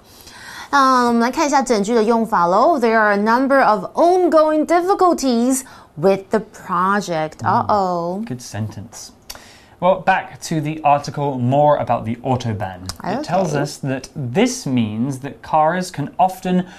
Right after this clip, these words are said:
Speaker 2: fly along
Speaker 1: <laughs>
Speaker 2: highways as fast as they like. While that does sound quite
Speaker 1: Mm-hmm.
Speaker 2: fun, I'm a bit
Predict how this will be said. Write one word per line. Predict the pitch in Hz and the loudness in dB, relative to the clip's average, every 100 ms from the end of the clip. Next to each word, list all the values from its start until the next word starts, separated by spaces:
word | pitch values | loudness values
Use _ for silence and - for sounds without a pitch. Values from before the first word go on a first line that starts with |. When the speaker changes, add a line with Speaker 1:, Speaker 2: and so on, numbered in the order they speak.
| - | -20
Speaker 2:
fly | - - - - 180 233 226 | -20 -16 -8 2 4 4 4
along | 208 196 185 | 4 4 2
Speaker 1:
<laughs> | 170 | 0
Speaker 2:
highways | 180 185 170 170 170 170 165 | 2 2 2 -2 -2 -4 -6
as | - 160 151 | 0 0 0
fast | - - - 196 196 196 - - | -8 -6 2 4 4 0 -8 -4
as | 131 131 123 | -4 -4 -4
they | 123 117 | -4 -4
like. | 113 117 123 190 - - - - - - - _ _ | -4 -4 0 0 0 -8 -20 -20 -20 -20 -20 _ _
While | 156 180 196 | 0 2 4
that | 185 120 | 2 0
does | 131 151 165 - | -2 -2 -2 -10
sound | - 139 131 120 208 | -8 -4 -2 -2 -4
quite | 110 220 | -4 -4
Speaker 1:
Mm-hmm. | 330 415 | -8 -8
Speaker 2:
fun, | 151 135 107 - | -10 -8 -8 -8
I'm | 117 | -6
a | 117 | -8
bit | 120 131 | -8 -12